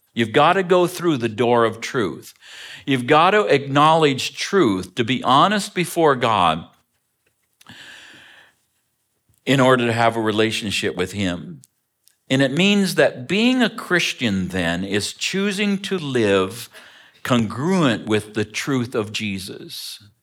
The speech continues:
consistent with Jesus. That's what John meant in First John chapter one, verses seven through ten. Let's look at these verses.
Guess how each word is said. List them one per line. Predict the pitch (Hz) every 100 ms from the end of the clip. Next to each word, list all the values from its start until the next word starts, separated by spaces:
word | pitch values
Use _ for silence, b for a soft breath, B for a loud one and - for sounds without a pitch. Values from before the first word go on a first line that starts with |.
| -
consistent | 127 117 - 175 - 156 143
with | - -
Jesus. | 120 95 98 90
That's | 156 160
what | 233 202
John | - 147 151 143
meant | 127 120 113 B B
in | 113
First | 107 143 139 139 -
John | 131 110 110 104 - B B
chapter | 131 110 - 110
one, | 101 107 98 92
verses | 101 90 92
seven | - 110 98 95
through | - 90
ten. | - 110 95
Let's | 131 139
look | 160 156
at | 123
these | 117 92
verses. | 92 95 90 - 139 -